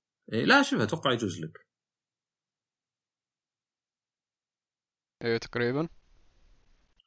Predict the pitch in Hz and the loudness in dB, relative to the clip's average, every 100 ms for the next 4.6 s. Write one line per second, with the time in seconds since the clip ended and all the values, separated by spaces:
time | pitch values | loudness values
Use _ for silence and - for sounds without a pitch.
0 | _ _ _ _ _ _ - 240 277 226 | _ _ _ _ _ _ 0 2 2 -2
1 | 185 - 220 202 190 143 - 113 101 101 | -4 -8 -6 -2 -2 -2 -4 -6 -6 -6
2 | 104 98 117 104 120 143 110 104 92 92 | -4 -4 -6 -2 6 6 6 0 -2 -4
3 | 82 104 110 107 104 101 113 120 - 139 | -4 -6 -2 -2 -4 -6 -6 -4 0 0
4 | 107 113 107 143 147 | 0 -2 0 4 4